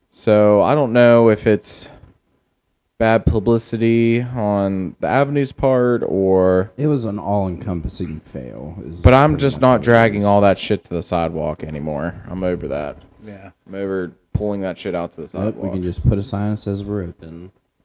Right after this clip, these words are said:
Speaker 1: That's what I did, and I put, I put it on the
Speaker 3: Board.
Speaker 1: the board sign that goes out front. So.
Speaker 3: But we did have three little kids.
Speaker 1: Oh my God! Yeah, Sunday.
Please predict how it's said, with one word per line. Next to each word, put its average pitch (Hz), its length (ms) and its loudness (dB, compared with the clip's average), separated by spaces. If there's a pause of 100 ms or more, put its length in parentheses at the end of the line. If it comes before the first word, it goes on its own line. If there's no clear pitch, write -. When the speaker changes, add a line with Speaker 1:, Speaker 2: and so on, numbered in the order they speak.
(180)
Speaker 1:
That's 113 260 -6
what 123 120 -6
I 113 80 -4
did, 90 320 -8
and 104 260 -6
I 107 120 4
put, 104 420 -2 (1040)
I 107 100 -6
put 117 200 0
it 110 60 2
on 110 260 0
the 104 360 -2 (420)
Speaker 3:
Board. 95 320 -16 (100)
Speaker 1:
the 95 140 -6
board 101 340 0
sign 87 440 -10
that 85 200 -14
goes 92 160 -10
out 87 200 -12
front. - 280 -14
So. - 140 -12
Speaker 3:
But 151 180 -2
we 147 140 -2
did 190 260 -4
have 107 540 -10 (2000)
three 226 520 -8 (240)
little 208 200 -2
kids. 226 460 -6 (600)
Speaker 1:
Oh 80 140 -12
my 76 120 -14
God! 67 300 -12
Yeah, 69 240 -10
Sunday. 80 480 -12